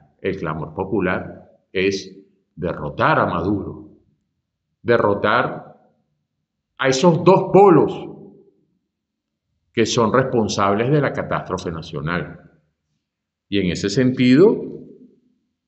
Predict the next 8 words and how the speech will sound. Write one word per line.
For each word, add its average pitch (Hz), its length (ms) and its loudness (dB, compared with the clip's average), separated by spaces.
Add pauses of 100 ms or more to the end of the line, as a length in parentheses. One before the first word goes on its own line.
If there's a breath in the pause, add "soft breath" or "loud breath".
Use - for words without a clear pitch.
(420)
desde 104 300 2
el - 80 0
Partido 98 380 0
Comunista 120 500 2
de 135 80 4
Venezuela, 127 880 2
Dignidad, 131 960 0 (420)
y 113 440 -2